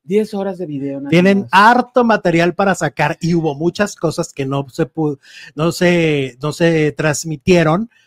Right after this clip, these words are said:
Speaker 2: por una cuestión de que tiene que ver con, con el hecho de que estuvieran entre los doce y los diecisiete años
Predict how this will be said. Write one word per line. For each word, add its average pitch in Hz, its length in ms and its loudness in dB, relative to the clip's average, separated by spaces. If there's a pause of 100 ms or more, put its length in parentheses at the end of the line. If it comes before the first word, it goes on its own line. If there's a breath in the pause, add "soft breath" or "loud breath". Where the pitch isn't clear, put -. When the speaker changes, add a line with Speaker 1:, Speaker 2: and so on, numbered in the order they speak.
(160 soft breath)
Speaker 2:
por 156 180 -2
una 165 240 -4
cuestión 139 720 -4
de 135 300 -4
que 139 100 -6
tiene 131 240 -8
que 139 140 -8
ver 127 200 -6
con, 139 320 -6 (100)
con 127 180 -8
el 120 120 -6
hecho 127 220 -6
de 131 120 -4
que 120 100 -12
estuvieran 135 480 -6
entre 131 260 -8
los 120 240 -6
doce 131 320 -6
y 151 60 -6
los 123 160 -12
diecisiete 120 580 -10
años 123 360 -6